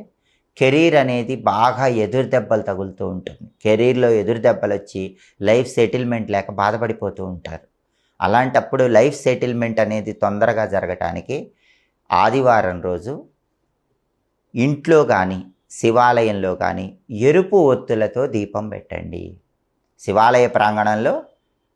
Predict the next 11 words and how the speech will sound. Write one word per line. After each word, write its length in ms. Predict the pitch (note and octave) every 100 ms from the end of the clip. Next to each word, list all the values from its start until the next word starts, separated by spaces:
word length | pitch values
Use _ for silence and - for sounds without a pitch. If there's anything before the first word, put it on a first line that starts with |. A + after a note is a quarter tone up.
| _
ఎరుపు 380 | G#2+ C3 - E3
ఒత్తులు 380 | B2+ B2 - C#3+
ఒక 200 | B2 A2 G2+
పన్నెండు 400 | A2+ A2 A#2+ A2+
తీసుకొని 440 | A2 B2+ - C3 D3+
దీపం 320 | B2+ G#2+ G#2
పెట్టండి, 420 | F#2 F#2 F2+ F#2 - _ _
లేదా 240 | F#2 G2+ E3+
ఇంట్లో 300 | E3 C#3+ - D3
అయినా 220 | C3+ B2+
సరే 200 | B2+